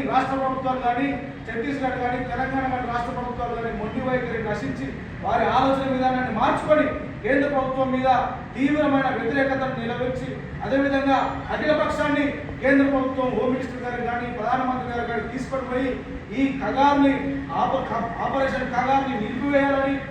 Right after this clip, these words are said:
ఈ నకిలీ ఎన్‌కౌంటర్లను ఆదివాస గిరిజన ప్రాంత ప్రజలను మభ్యపెట్టి,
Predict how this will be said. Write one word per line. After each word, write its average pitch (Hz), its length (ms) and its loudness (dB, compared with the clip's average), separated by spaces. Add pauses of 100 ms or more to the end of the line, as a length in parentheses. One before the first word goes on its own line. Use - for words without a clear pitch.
(280)
ఈ 247 40 -6 (100)
నకిలీ 233 300 0 (100)
ఎన్‌కౌంటర్లను 262 600 2 (460)
ఆదివాస 269 520 4 (220)
గిరిజన 262 340 -2 (100)
ప్రాంత 247 260 -2 (120)
ప్రజలను 277 400 2 (420)
మభ్యపెట్టి, 269 560 4